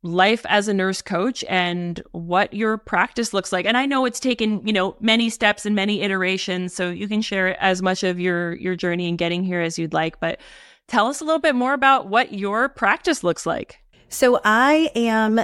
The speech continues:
Speaker 2: now fully stepped away from bedside. So I have been for about eight months at this point. I definitely transitioned. I was not the person who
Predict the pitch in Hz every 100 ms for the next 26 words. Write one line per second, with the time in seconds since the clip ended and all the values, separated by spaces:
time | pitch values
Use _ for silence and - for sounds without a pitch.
0 | - 190 190 185 190 190 196 214 254 233
1 | - - 202 196 190 - 185 185 - 190
2 | 175 170 170 175 - - 190 175 175 -
3 | 170 170 170 196 - 180 170 - 180 180
4 | 175 180 175 170 175 - 175 175 175 175
5 | 170 175 - - - - _ - 269 -
6 | 208 190 202 - - 196 180 - - 180
7 | 202 294 - - - 196 185 196 196 220
8 | 220 208 214 - 202 180 185 247 240 226
9 | 214 220 214 175 165 175 180 - 180 -
10 | 185 196 190 185 185 196 175